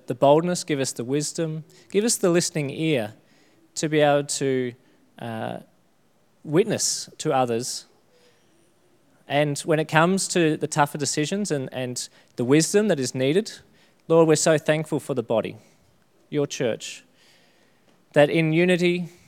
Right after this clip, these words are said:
in love, that we can move forward together in these things. Thank you that you've made us each unique and different, and that our voice matters, Lord.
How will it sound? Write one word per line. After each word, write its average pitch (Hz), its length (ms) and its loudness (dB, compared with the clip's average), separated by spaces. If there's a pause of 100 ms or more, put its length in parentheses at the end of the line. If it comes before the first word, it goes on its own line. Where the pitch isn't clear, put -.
(320)
in 139 180 -4
love, 151 520 2 (960)
that 156 120 0
we 151 100 2
can 151 120 -4
move 151 180 0
forward 156 300 2
together 135 340 -2
in 113 180 -6
these 110 200 -8
things. 110 400 -14 (880)
Thank 151 220 0
you 160 120 4
that 147 100 2
you've 139 180 -4
made 139 220 0
us - 280 -4 (520)
each - 500 -2
unique 147 400 0
and 120 100 -4
different, 202 520 -4 (1400)
and 143 160 0
that 143 80 6
our 151 140 10
voice 151 360 0
matters, 147 400 -4
Lord. 113 280 -10